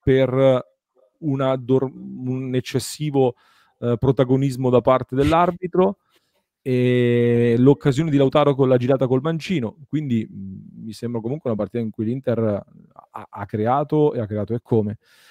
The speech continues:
Mattia, grazie di cuore. Chat, Correa e Palacios non sono in lista. <laughs> Ecco, grazie Mattia che lo ha ricordato, perché più volte durante la serata sono stati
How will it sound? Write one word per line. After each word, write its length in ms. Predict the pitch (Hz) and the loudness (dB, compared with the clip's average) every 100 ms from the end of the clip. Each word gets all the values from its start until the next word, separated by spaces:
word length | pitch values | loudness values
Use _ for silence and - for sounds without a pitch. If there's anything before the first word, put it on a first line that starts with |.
| _ | _
Mattia, 420 | 143 175 - 175 | 0 0 6 6
grazie 320 | 147 170 - | 8 4 4
di 80 | 170 | 0
cuore. 260 | 151 156 127 | 6 8 8
Chat, 260 | - 143 | 4 0
Correa 200 | 123 143 | 2 2
e 40 | 156 | 4
Palacios 360 | 151 156 139 | 4 2 0
non 140 | 139 139 | -2 0
sono 200 | 156 160 | 0 0
in 60 | 175 | 2
lista. 300 | 160 - 123 | 0 0 0
<laughs> 80 | |
Ecco, 200 | 135 - - - 254 - | 0 -4 -14 -12 -10 2
grazie 680 | 127 139 - 135 131 127 123 | 6 6 6 4 6 6 4
Mattia 380 | 135 _ 143 | 0 _ 0
che 100 | 120 | 0
lo 100 | 131 | 2
ha 40 | 131 | 2
ricordato, 540 | 131 139 139 131 123 | 2 0 2 2 2
perché 240 | 113 110 113 | 0 -2 -4
più 220 | 139 135 | -2 -2
volte 400 | 123 135 127 123 | 2 2 2 -2
durante 340 | 113 120 120 | -2 -2 -2
la 80 | 120 | -6
serata 300 | 117 123 120 | -4 -6 -6
sono 200 | 117 120 | -6 -6
stati 560 | 113 - 120 110 120 | -6 -2 -2 -2 -4